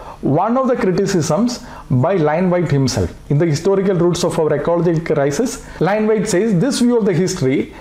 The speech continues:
and the concept of the nature and the man led to the exploitation of nature. Because to, to have dominion over the nature, people started exploiting it.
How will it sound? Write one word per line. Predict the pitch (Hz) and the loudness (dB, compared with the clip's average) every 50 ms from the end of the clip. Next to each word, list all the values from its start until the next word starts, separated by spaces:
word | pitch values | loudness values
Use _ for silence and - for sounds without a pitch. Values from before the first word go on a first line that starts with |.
| - - - - - | -20 -20 -10 -6 -2
and | 160 190 226 233 220 | -2 0 0 0 0
the | 208 | 0
concept | 220 226 208 190 180 208 214 208 214 202 | 0 0 0 0 0 0 0 0 0 0
of | 175 185 | 0 2
the | 185 | 2
nature | 165 160 165 165 165 175 165 | 2 2 0 0 0 0 0
and | 156 147 135 | 2 2 2
the | 127 | 2
man | 117 117 117 127 175 208 202 - - - - - | 2 2 2 2 0 0 -2 -4 -8 -14 -6 -2
led | 143 139 143 165 190 220 208 214 - | 0 2 2 2 2 2 0 -2 -2
to | 240 233 | 0 0
the | 202 202 190 | 2 2 2
exploitation | 175 - 180 - - - 208 202 202 208 202 214 196 170 - - 165 | 0 0 -2 -4 -4 -2 0 0 0 0 0 0 0 0 0 0 0
of | 160 151 - | 0 0 0
nature. | 139 131 127 117 - - 95 - - - - - - - | 0 0 0 0 0 -2 -6 -6 -10 -14 -20 -10 -4 -2
Because | 147 156 185 202 190 202 196 | 0 2 2 2 0 0 0
to, | 208 196 165 | 0 0 0
to | 143 160 156 196 | 2 2 2 2
have | 202 135 160 180 202 196 156 143 | 0 0 0 0 0 0 0 0
dominion | 170 190 220 233 233 247 220 196 | 2 2 2 2 0 0 0 0
over | 185 170 180 165 | 0 0 0 0
the | 156 165 | 0 0
nature, | 151 135 143 143 139 143 196 247 294 - - - - - - - | 2 2 0 0 0 0 -2 -2 -2 -4 -8 -14 -16 -18 -8 -4
people | - 175 160 196 202 | -2 -2 0 0 -2
started | 190 196 - 147 143 143 214 233 190 | -2 -2 -2 -2 -2 0 0 0 0
exploiting | 147 131 - - - - 151 156 151 143 - 147 - - | 0 0 -2 -4 -4 -2 0 0 0 0 -2 -2 -4 -4
it. | 104 - | -6 -8